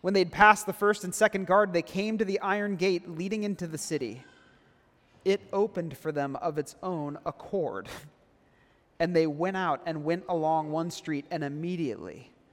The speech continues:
the angel left him. When Peter came to himself, he said, "Now I am sure that the Lord has sent his angel and rescued me from the hand of Herod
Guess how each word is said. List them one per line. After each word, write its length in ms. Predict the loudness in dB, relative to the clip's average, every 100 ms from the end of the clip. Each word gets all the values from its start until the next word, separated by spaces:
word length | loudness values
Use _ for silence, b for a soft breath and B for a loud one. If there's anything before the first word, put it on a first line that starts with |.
| b b b b -10
the 140 | -4
angel 460 | -2 -2 -2 -2 2
left 320 | 0 0 -8
him. 140 | -16 -16 -20 _ _ -20 -20 _ _ _ _ _ _ _ _ B B
When 180 | -2 -2
Peter 300 | 2 4 4
came 340 | 4 2 4 4
to 80 |
himself, 640 | 4 2 2 6 8 6 -2
he 100 | -8
said, 460 | 6 10 10 8 -2 -16 B B B B
"Now 440 | 6 10 10 8 6
I 200 | 4 4
am 300 | 2 0 -4 B
sure 800 | -12 -10 -4 0 4 4 2 -6 -14 B B _
that 140 | -6
the 80 | -2
Lord 340 | 4 6 6 6
has 160 | 0
sent 240 | 0 2 2
his 200 | -2 0
angel 360 | 0 0 -4
and 160 | -4 2
rescued 480 | 2 2 -2 -6 -6
me 100 | -8
from 220 | -8 -8
the 60 |
hand 260 | -6 -4 -4
of 60 | -6
Herod 420 | -6 -4 -6